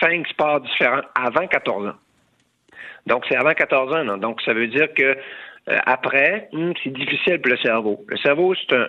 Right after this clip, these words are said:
c'est une machine à enregistrer des mouvements. On appelle ça la littératie physique et ça se développe avant quatorze ans. Donc, ensuite, c'est pour la vie. Vous apprenez à faire du vélo à neuf ans, dix ans,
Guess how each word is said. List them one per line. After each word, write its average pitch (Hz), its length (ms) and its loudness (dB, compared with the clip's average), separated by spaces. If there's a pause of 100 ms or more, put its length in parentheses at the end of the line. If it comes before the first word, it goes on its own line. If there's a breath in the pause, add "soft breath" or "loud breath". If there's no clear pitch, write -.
c'est - 220 -2
une 120 160 0
machine 160 480 2
à 127 60 0
enregistrer 127 320 -2
des 135 100 0
mouvements. 123 340 -2 (540 loud breath)
On 110 100 -4
appelle - 260 0
ça 151 80 2
la 131 100 4
littératie 131 580 -2
physique 117 320 -2
et - 140 -2
ça 123 100 0
se 120 60 -4
développe 127 420 0 (100)
avant 151 300 2
quatorze 131 440 -2
ans. 110 120 -8 (640 loud breath)
Donc, 123 280 -2
ensuite, 120 380 -4
c'est 135 80 0
pour 127 180 -2
la 127 140 0
vie. 107 180 -8
Vous 101 140 -4
apprenez 135 320 2
à 143 80 2
faire 143 160 0
du 123 140 -4
vélo 139 400 2
à 131 80 0
neuf 127 260 0
ans, 165 360 0
dix 127 280 -4
ans, 165 240 0